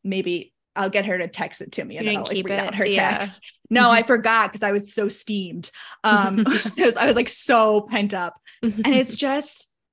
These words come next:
Speaker 1: yeah, I don't know. And it was just, and it was also the fact in this book, like, it wasn't even just the quote unquote problematic bits. Like, they just, like, cut
Speaker 2: Right.
Speaker 1: out, like, there were just whole sections in which, like, Simon, the hero, was, like, brooding about how much he loves Annabeth, Annabelle.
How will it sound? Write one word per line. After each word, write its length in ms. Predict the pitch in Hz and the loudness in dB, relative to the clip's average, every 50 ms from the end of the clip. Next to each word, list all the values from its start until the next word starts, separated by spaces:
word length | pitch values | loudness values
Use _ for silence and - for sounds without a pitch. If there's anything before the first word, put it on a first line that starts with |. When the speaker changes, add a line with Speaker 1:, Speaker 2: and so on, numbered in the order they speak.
| _ _ | _ _
Speaker 1:
yeah, 360 | - - 311 330 330 294 233 - | -10 -6 -4 -2 -2 -2 -2 -2
I 120 | - 247 269 | -4 -2 -2
don't 160 | 320 339 330 | -2 -2 -2
know. 280 | 359 370 370 339 247 | -2 -2 -2 -2 -2
And 140 | - 233 262 | -2 0 0
it 20 | 277 | 0
was 120 | 302 - | 0 -2
just, 240 | 311 285 - - - | -6 -10 -12 -10 -6
and 100 | - 294 | -4 -4
it 20 | 330 | -4
was 120 | 349 - - | -4 -4 -6
also 200 | 254 285 - 349 | -8 -6 -6 -6
the 100 | 359 381 | -6 -2
fact 200 | 370 330 320 330 | -2 -4 -4 -2
in 80 | 330 | -2
this 140 | 269 277 269 | -4 -4 -2
book, 160 | - 320 320 311 | -4 -4 -4 -4
like, 80 | 302 269 | -4 -4
it 100 | - 202 | -4 -2
wasn't 320 | 196 226 254 247 302 294 | -2 -2 -2 0 0 0
even 200 | 294 294 277 254 | 0 0 0 0
just 220 | 240 247 240 240 - | 0 -2 -4 -4 -6
the 80 | 233 | -6
quote 200 | 226 - 226 220 | -6 -4 -4 -4
unquote 300 | 226 220 220 226 220 214 | -4 -4 -4 -4 -6 -6
problematic 640 | - - 208 208 202 202 190 185 190 202 214 214 - | -6 -8 -6 -4 -4 -2 -2 -2 -2 -2 -4 -6 -8
bits. 340 | 147 - - - - - | -10 -10 -10 -14 -10 -4
Like, 140 | 208 208 202 214 | -4 -4 0 0
they 100 | 220 214 | 0 2
just, 180 | 220 226 226 - | 2 -2 -2 -2
like, 180 | 226 254 247 | -2 -2 -2
cut 240 | 240 226 240 233 - | -2 0 0 0 0
Speaker 2:
Right. 80 | - - | 0 0
Speaker 1:
out, 460 | 208 214 233 233 214 196 185 - - _ _ _ _ _ _ _ _ _ | 0 0 2 2 2 0 0 -4 -8 _ _ _ _ _ _ _ _ _
like, 140 | 226 233 226 | -6 -2 0
there 100 | 294 294 | 0 0
were 120 | 302 320 | 0 0
just 140 | 294 311 - | -4 -6 -4
whole 160 | - 311 302 | -2 -2 -2
sections 520 | 302 - 285 277 285 - 311 285 269 262 262 | 0 0 -2 -2 -2 -2 -2 -2 -2 -2 -2
in 60 | 220 | -4
which, 160 | 233 220 - | -4 -4 -4
like, 140 | 240 214 208 | -6 -8 -8
Simon, 420 | - - 214 208 208 214 220 214 | -6 -4 -4 -2 -2 -2 -4 -4
the 60 | 208 | -6
hero, 400 | 208 202 214 208 208 208 202 202 | -4 -2 -2 0 2 2 2 0
was, 200 | 202 196 202 202 | 0 -2 -4 -4
like, 240 | 202 190 190 180 - - - - - _ _ _ | -4 -6 -6 -6 -10 -16 -20 -20 -20 _ _ _
brooding 440 | 202 202 202 202 202 214 214 208 202 | 0 2 2 4 4 2 2 2 2
about 200 | 196 208 190 190 | 2 0 0 0
how 140 | 202 190 190 | -2 -2 -2
much 180 | 190 190 - | -4 -6 -4
he 100 | - 214 | -6 -4
loves 240 | 185 185 185 180 - | -2 -2 -4 -4 -4
Annabeth, 500 | 196 190 190 190 185 180 175 170 170 170 - _ _ _ | -6 -6 -6 -6 -4 -4 -2 -2 -4 -4 -8 _ _ _
Annabelle. 680 | 208 208 208 202 202 180 165 160 160 160 - - _ | -4 -2 -2 -2 -2 -2 -2 -2 -2 -4 -6 -8 _